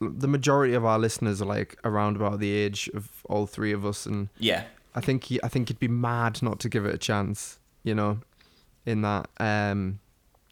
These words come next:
Speaker 1: in that age group. But, like, <sighs> I think it would scare the shit out of you if you had a kid.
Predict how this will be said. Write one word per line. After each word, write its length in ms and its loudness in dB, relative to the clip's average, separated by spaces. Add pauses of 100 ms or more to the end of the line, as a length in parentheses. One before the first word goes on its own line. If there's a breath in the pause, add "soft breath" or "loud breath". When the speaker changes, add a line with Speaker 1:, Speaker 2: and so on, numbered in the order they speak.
Speaker 1:
in 80 0
that 120 2
age 200 0
group. 160 -2
But, 140 -4
like, 320 0 (960 loud breath)
<sighs> 40 -18 (1000 loud breath)
I 80 -14
think 440 -2
it 60 -4
would 140 -6
scare 300 -2
the 80 -2
shit 200 -2
out 200 0
of 60 0
you 120 0
if 200 -8
you 60 -2
had 100 -4
a 40 -4
kid. 320 -4